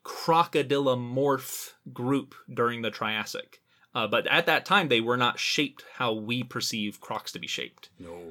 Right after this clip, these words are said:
Speaker 1: There were not semi-aquatic ambush hunting crocs at that time. That f-, slot seems to have potentially been filled by phytosaurs.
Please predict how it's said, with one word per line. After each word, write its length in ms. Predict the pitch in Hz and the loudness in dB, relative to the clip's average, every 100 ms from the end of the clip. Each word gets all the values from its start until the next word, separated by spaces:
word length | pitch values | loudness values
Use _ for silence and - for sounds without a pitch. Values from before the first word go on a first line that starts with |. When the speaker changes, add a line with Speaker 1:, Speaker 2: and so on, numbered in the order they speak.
| 78 | -6
Speaker 1:
There 120 | - 113 | 2 4
were 160 | 123 | 4
not 320 | 123 127 - - _ | 6 6 4 0 _
semi-aquatic 840 | - - 127 120 135 - 101 113 - | -4 -2 0 0 0 2 0 0 -4
ambush 360 | 120 104 110 - | -8 -4 -4 -2
hunting 280 | 110 104 | -6 -6
crocs 340 | 101 185 185 - | 0 2 2 0
at 160 | - - | -8 -6
that 180 | 87 - | -6 -8
time. 340 | - 90 - - _ _ - | -10 -12 -14 -18 _ _ 0
That 200 | 113 - | 0 0
f-, 160 | - - _ _ | -6 -16 _ _
slot 480 | - - 165 180 - | -2 2 4 4 2
seems 440 | - 143 135 135 | -2 0 0 0
to 100 | - 139 | 0 0
have 100 | 131 | 0
potentially 500 | 135 131 135 - 123 | -4 -4 -4 -2 -2
been 440 | 120 123 117 107 _ _ - | -4 -6 -8 -12 _ _ 0
filled 480 | - 220 139 110 120 | 8 8 8 0 -4
by 200 | 104 101 | -2 -2
phytosaurs. 800 | 110 - 175 131 - - - - | -2 -2 0 -2 -6 -10 -10 -10